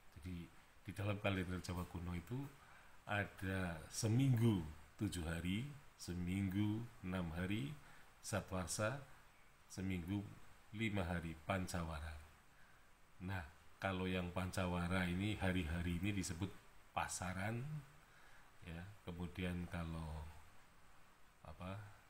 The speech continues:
satwara enam hari itu disebut paringkelan, dan kemudian tujuh seminggu, hari-hari seminggu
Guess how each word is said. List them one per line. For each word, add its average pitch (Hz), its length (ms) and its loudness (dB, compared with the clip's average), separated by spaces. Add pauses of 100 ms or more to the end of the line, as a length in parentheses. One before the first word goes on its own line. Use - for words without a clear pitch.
(920)
satwara 95 720 2
enam 90 240 0
hari 85 320 0
itu 107 160 2 (640)
disebut 87 640 -4 (560)
paringkelan, 95 720 2 (720)
dan 90 220 0
kemudian 90 500 2 (960)
tujuh 117 380 2 (240)
seminggu, 98 560 2 (400)
hari-hari 90 340 0
seminggu 92 480 2